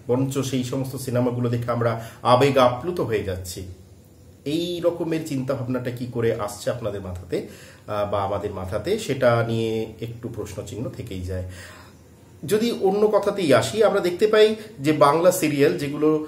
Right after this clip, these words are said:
আমরা খুব গোগ্রাসে গিলি, সেখানে কিন্তু এই ধরনের অশিক্ষা, অজ্ঞানতা এবং, আহ, যে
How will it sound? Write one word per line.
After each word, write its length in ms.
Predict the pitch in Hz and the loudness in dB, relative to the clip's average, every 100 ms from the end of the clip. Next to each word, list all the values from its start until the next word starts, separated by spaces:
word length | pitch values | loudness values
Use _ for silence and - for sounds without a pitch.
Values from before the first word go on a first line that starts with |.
| - | -4
আমরা 280 | 127 139 147 | 0 4 2
খুব 300 | 131 - 175 | 2 -2 -4
গোগ্রাসে 680 | 131 139 131 120 147 - 147 | 0 -2 -2 2 4 4 0
গিলি, 360 | 110 107 208 - - | -4 -4 -4 -6 -12
সেখানে 340 | - 185 214 214 | -6 2 2 2
কিন্তু 300 | 214 208 208 | 0 -2 0
এই 160 | 180 | 0
ধরনের 640 | 185 190 190 190 196 202 202 - - | -2 -2 -2 0 0 0 -2 -8 -8
অশিক্ষা, 540 | - 139 185 - - 190 | -4 -2 -4 -8 0 4
অজ্ঞানতা 600 | 151 139 160 170 180 190 | 4 2 0 2 2 0
এবং, 360 | 156 165 175 175 - - - | 0 0 -2 -6 -14 -14 0
আহ, 360 | 123 123 120 - - - - - - - - - - - - - - 143 | 6 8 6 2 -8 -14 -14 -14 -14 -14 -14 -14 -14 -14 -14 -14 -12 -6
যে 260 | 131 135 131 | 2 4 4